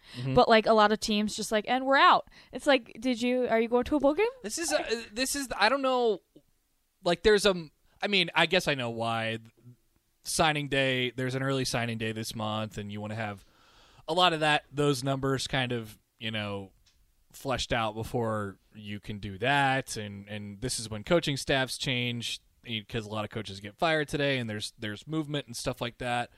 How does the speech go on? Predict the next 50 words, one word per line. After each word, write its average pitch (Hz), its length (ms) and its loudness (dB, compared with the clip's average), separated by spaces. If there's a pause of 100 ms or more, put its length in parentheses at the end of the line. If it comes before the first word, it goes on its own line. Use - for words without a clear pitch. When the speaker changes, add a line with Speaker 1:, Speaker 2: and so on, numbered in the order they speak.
(120)
Speaker 2:
It's - 100 -8
like 277 220 2
Black 208 280 2
Monday 196 520 2
Speaker 1:
It 196 80 6
is, 208 240 0
i-, 220 40 0
Speaker 2:
in, 214 60 4
Speaker 1:
in 208 200 0
the 147 40 -2
Speaker 2:
in 151 80 0
the 131 80 0
Speaker 1:
N 127 80 2
F 214 140 0
L. 208 40 4
Speaker 2:
N 202 100 2
F 190 120 -6
L. 202 240 2
Speaker 1:
Yep, 131 200 0 (100)
it, 135 200 4
it's, - 280 -2
it's 143 180 -2
the 147 100 -2
Monday 151 340 2
after 139 300 2
the 120 100 -2
season 123 300 -2
ends 113 200 -6
in 107 60 -8
the 107 100 -6
N 107 100 -4
F 104 160 -8
L, 107 140 -2
basically. 107 560 -8
Even 165 220 2
though, 165 200 10
yes, 143 380 4
you're 123 100 0
right, 123 220 0
there's 110 140 -4
still 127 180 0
one 117 160 -4
more 107 100 -2
game 110 240 -6
left, 104 220 -8
and 131 120 -8
for 143 80 -2
some 294 240 6
teams, 196 260 0
there's, 170 180 2